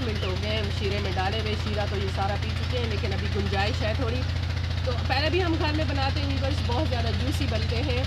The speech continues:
I hope आप लोगों को बहुत ज़्यादा आज का व्लॉग मेरा पसंद आया होगा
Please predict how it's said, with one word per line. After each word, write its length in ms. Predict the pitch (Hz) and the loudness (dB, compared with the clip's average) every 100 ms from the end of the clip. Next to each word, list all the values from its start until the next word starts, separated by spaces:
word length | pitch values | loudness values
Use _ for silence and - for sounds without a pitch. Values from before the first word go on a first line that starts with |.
| - - - 226 | 0 -2 0 0
I 60 | 226 269 | 0 2
hope 220 | 254 240 | 2 2
आप 180 | 226 226 | 2 2
लोगों 220 | 240 240 | 0 0
को 160 | 262 240 240 208 | 2 2 0 2
बहुत 320 | 208 226 262 | 0 2 2
ज़्यादा 320 | 247 226 220 226 | 2 0 2 2
आज 260 | 214 208 | 2 0
का 100 | 226 | 0
व्लॉग 320 | 196 208 226 | 0 2 2
मेरा 240 | 247 220 208 | 0 0 0
पसंद 460 | 208 208 262 - | 0 0 0 2
आया 200 | 262 254 | 2 2
होगा 360 | 254 247 233 | 2 2 2